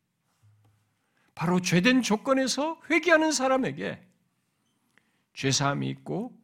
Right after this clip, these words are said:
죄가 가려진다라고 하면서 그런 자가 되는 것이 얼마나 복된지를 말하고 있는 것입니다. 여기 사함받다라는 말은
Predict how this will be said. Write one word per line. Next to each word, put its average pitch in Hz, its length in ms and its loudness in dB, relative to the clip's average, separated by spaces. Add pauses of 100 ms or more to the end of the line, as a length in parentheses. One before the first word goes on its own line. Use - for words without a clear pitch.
(140)
죄가 131 560 -4
가려진다라고 113 1300 -6
하면서 226 580 0 (400)
그런 311 360 4
자가 285 320 2
되는 254 220 0
것이 302 260 0
얼마나 320 640 2
복된지를 320 800 0
말하고 196 300 -8
있는 - 140 -12
것입니다. - 320 -20 (1800)
여기 202 240 0
사함받다라는 185 1300 -2
말은 127 520 -4